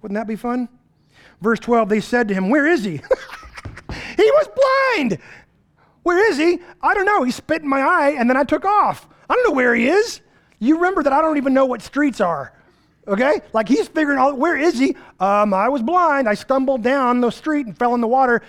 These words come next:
and you're asking me where Jesus is." That's awesome, y'all. Like, you have eyes. You tell me where he is, but they didn't know. Isn't that interesting? Verse thirteen,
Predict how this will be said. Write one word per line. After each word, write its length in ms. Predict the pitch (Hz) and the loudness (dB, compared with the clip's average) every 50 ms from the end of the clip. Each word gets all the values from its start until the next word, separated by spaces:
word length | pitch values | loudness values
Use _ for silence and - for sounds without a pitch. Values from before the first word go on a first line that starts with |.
| - - - | -12 -10 -6
and 160 | 208 208 208 | -4 -2 0
you're 100 | 214 220 | 2 2
asking 220 | 226 226 214 - | 2 0 0 -2
me 60 | 233 214 | -4 -4
where 80 | 208 | -2
Jesus 280 | 175 196 214 202 185 143 | -2 -2 -2 -4 -4 -6
is." 120 | 165 147 | -4 -2
That's 180 | 147 202 220 - | -2 -2 -2 -2
awesome, 420 | - 196 208 214 202 - 180 156 | -2 -2 -2 -2 -2 -2 -4 -6
y'all. 300 | 147 147 156 175 185 - - - | -4 -4 -2 -4 -4 -6 -6 -4
Like, 160 | 208 202 175 | -4 -2 0
you 140 | 175 285 330 | 2 2 2
have 240 | 262 285 320 339 320 | 4 2 2 0 0
eyes. 420 | 269 214 190 160 143 135 131 - - - - - - | 0 0 0 -2 -4 -8 -10 -14 -18 -20 -20 -20 -14
You 260 | 156 151 190 269 302 | -6 -2 0 0 0
tell 280 | 302 - 240 240 233 214 | 0 0 0 0 0 0
me 200 | 208 240 294 320 | 0 0 0 0
where 240 | 285 240 202 185 | 0 0 -2 -2
he 100 | 170 180 | -2 -4
is, 280 | 185 160 160 170 165 151 - - - _ | -4 -4 -4 -4 -4 -6 -10 -18 -18 _
but 160 | - 143 - - | -14 -14 -10 -8
they 160 | 156 170 180 | -8 -8 -6
didn't 400 | 143 160 185 - 151 147 - _ - | -6 -8 -10 -10 -12 -14 -14 _ -14
know. 600 | 147 143 151 165 175 156 123 107 98 92 - _ _ _ _ _ _ _ _ - | -10 -8 -6 -4 -4 -6 -8 -10 -14 -20 -20 _ _ _ _ _ _ _ _ -12
Isn't 240 | 151 143 151 135 | -10 -10 -8 -8
that 160 | - 165 160 143 | -6 -6 -6 -6
interesting? 520 | 127 110 - 117 - - 117 101 98 92 _ _ _ _ _ _ _ _ _ _ _ _ _ _ - | -8 -12 -14 -18 -20 -20 -20 -20 -20 -20 _ _ _ _ _ _ _ _ _ _ _ _ _ _ -10
Verse 260 | 131 170 202 202 - | -4 -2 -2 -2 -2
thirteen, 640 | - - 208 208 208 208 - 233 240 220 214 208 190 | -4 -2 -2 -2 -2 -2 -2 -2 0 0 0 -2 -4